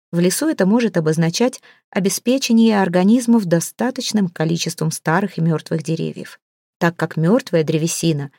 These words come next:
является центральной частью живого леса и домом для большой части лесных видов, включая насекомых,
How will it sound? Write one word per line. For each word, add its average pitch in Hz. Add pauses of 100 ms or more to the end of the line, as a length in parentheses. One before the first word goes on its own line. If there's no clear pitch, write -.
(240)
является 233
центральной 233
частью 175
живого 156
леса 160 (440)
и 208
домом 190 (180)
для 165
большой 165
части 165
лесных 165
видов, 202
включая 240
насекомых, 160